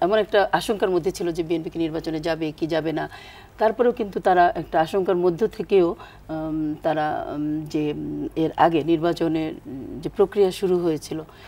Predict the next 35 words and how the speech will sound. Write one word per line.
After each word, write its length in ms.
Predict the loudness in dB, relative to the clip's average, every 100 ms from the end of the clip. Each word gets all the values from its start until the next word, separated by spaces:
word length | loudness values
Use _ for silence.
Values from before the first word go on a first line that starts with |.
| -8
সেখানে 280 | 0 4 4
কিন্তু 260 | 2 0 0
তারা 500 | 0 0 -2 -4 -4
যে, 140 | -4
উম, 680 | -4 -4 -4 -4 -6 -6 -8 -12 -14 -12 -10 -6
সার্চ 320 | -2 -2 0
কমিটিতে 520 | 0 0 0 -4 -4
তারা 180 | -6 -4
নাম 280 | -2 0 0
দিয়েছিল 400 | -4 -4 -8 -10
কিন্তু, 280 | -10 -10 -12 -14 -16 -16 -18 -20 -20 -20 -12
এবং 260 | -8 -6 -6
সেভাবে 400 | -6 -6 -4 -4
যে 120 | -4
সার্চ 260 | -4 -6
কমিটি 340 | -4 -4 -2 -2
গঠন 260 | -4 -6
করার 220 | -6 -6 -4
পরে 180 | -6
তারা 200 | -2 -2
একটু 220 | -2 -4 -2
মৃদু 260 | 0 0 -2
আপ-, 400 | -4 -4 -8 -6
আপত্তিও 460 | -4 -6 0 0
করেছে, 340 | 0 -2 -4 -6
কিন্তু 260 | -6 -4
একেবারেই 420 | -4 -4 -2 -4 -4 -8 -20 -8
প্রত্যাখ্যান 480 | -4 -4 -4 -4 -4
করেনি। 360 | -6 -8 -12 -14 -20 -20 -20 -10 -4
তার 140 | 0 2
মানে 220 | 4 2
তারা, 460 | 2 0 0 -4 -2
তাদের 340 | -2 0 -2 -4
মনোভাব 440 | -2 2 2 0 -2
ইতিবাচক 540 | -2 0 -2 -2 -10